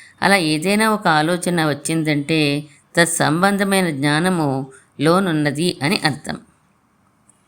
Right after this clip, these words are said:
ఆత్మ జ్ఞానమయః అని కదా అర్థం. జ్ఞానము లేకపోవడం అనే దశ ఎందుకుంటుంది? ఆత్మ జ్ఞానమయః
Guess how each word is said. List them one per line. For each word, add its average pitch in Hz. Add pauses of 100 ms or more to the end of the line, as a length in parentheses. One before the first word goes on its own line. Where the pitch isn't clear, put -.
(520)
ఆత్మ 190
జ్ఞానమయః 170 (840)
అని 185
కదా 160
అర్థం. 170 (340)
జ్ఞానము 160
లేకపోవడం 208
అనే 208
దశ 151
ఎందుకుంటుంది? 190 (1800)
ఆత్మ 170 (340)
జ్ఞానమయః 156